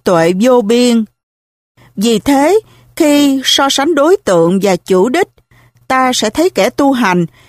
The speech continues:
nhắm vào sự giác ngộ cao rộng, hướng vào tất cả mọi chúng sinh. Phương cách tu tập như thế sẽ mang lại nhiều tích lũy đạo hạnh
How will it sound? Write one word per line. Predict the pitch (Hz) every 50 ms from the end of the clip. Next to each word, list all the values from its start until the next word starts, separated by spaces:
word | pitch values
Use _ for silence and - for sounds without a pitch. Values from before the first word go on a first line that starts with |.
| _ _
nhắm | - 226 247 302 403 381
vào | 240 208 190 185 180 180
sự | - -
giác | 180 190 190 277 370 - -
ngộ | 202 175 170 160 160 160 170 180 180 - _
cao | - 233 240 240
rộng, | 233 202 - 180 160 156 160 170 180 175 - _ _ _ _ _ _ _
hướng | - - 285 302 349 415 415 262
vào | 214 196 185 180 180
tất | - - 320 -
cả | - 247
mọi | 269 226 175 160 165
chúng | - 254 277 311 381 381
sinh. | - - 269 269 247 233 - _ _ _ _ _ _ _ _ _ _ -
Phương | - - 294 285
cách | 269 - - - _ _
tu | 269 254 240
tập | - 196 165 -
như | 220 240 247 240
thế | - 262 269 254 262 294 359 403 392 _ _ _ _ _
sẽ | - - - 233
mang | 277 302 294 285 269
lại | 226 185 165 175
nhiều | 185 196 202 196 190 190 185 180 175 185
tích | - - 208 - -
lũy | 220 185 165 160 170 208 269 330 330 - _
đạo | - 175 170 160 160 165 175
hạnh | 190 196 185 156 156 165 175 185